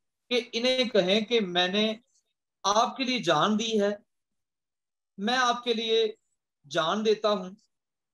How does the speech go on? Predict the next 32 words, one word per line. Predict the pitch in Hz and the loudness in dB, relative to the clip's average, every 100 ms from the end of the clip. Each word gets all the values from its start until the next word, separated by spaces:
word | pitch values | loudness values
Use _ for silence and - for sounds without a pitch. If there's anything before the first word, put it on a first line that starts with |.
| _ | _
ताकि | 202 214 233 | -4 -4 -6
तुम | 247 233 | -8 -8
जिंदगी | 185 185 190 247 | -2 0 0 0
पाओ | - 208 208 240 | 0 0 2 2
और | 247 | 2
कसरत | 262 269 214 | -4 -6 -8
की | 208 | -6
जिंदगी | 165 147 131 | -4 -6 -8
पाओ। | 120 - _ _ _ _ _ 202 | -10 -20 _ _ _ _ _ 4
मेरे | 247 262 | 6 6
दिल | 269 240 240 | 4 2 4
में | 247 | 4
ये | 240 240 | 4 4
आरजू | 180 170 170 233 | 4 2 2 0
है | 175 139 135 _ _ _ _ 226 | 2 2 -2 _ _ _ _ 4
कि | 220 - _ 165 | 4 0 _ -20
जो | 151 156 208 233 233 170 | -2 6 8 6 4 0
वहां | 220 269 | 2 2
पर | 277 262 | 2 2
पैसे | 202 190 220 | 2 2 0
खर्च | - 185 190 | -2 -4 -4
होते | 151 - 139 | -6 -4 -6
हैं | - _ _ _ - | -8 _ _ _ 0
उनमें | 247 269 269 | 0 4 2
से | 247 269 - _ _ - - - | 2 -2 -6 _ _ -20 -4 2
दस | 214 233 | 2 4
रुपए | 269 214 240 | 0 4 4
भी | 214 | 4
इन | 233 233 240 | -2 -4 2
पर | 233 | 2
खर्च | - 220 - | 4 0 2
हो | 175 139 | -2 -4